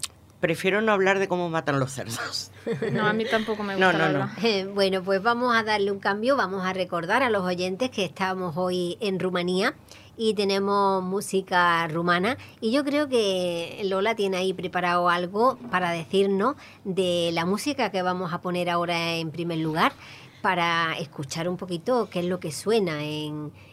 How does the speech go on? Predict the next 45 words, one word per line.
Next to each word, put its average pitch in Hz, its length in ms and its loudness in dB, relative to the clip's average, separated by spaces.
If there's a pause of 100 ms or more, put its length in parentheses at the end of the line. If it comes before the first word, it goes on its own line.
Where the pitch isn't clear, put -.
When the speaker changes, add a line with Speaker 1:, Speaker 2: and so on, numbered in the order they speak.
(100)
Speaker 3:
en 175 160 -4
Rumanía. 180 520 2
¿Te 185 80 -2
parece 247 340 0
que 294 180 0
cuentes 277 320 2
primero 262 340 2
y 262 40 4
después 226 220 -2
ponemos 208 280 -2
la 180 60 -2
Speaker 1:
Sí, 170 140 4
Speaker 3:
música? 160 220 0
Speaker 1:
sí, 185 40 2
a 165 80 6
mí 139 160 2
me 151 140 2
parece 147 320 0
Speaker 3:
<laughs> 147 100 2
Speaker 1:
perfecto. 156 440 -2
Speaker 3:
Y - 40 0
Speaker 1:
Vamos 202 180 4
Speaker 3:
así 226 180 2
Speaker 1:
a 226 40 8
Speaker 3:
la 226 80 10
Speaker 1:
ver. 233 80 4
Speaker 3:
gente, 254 260 2
pues, 190 440 0
va 190 200 2
viendo 180 320 0
lo 165 100 -4
que 160 120 -4
tú 202 100 -2
has 196 120 0
dicho 226 380 0
y, 190 120 8
Speaker 1:
<laughs> 196 360 6
Speaker 3:
y - 40 4
con 185 160 0
la 185 80 0
música. 175 320 -4
Speaker 1:
Exactamente. 147 880 0 (180)
Vamos 220 360 4
a 247 60 0
hablar, 190 420 4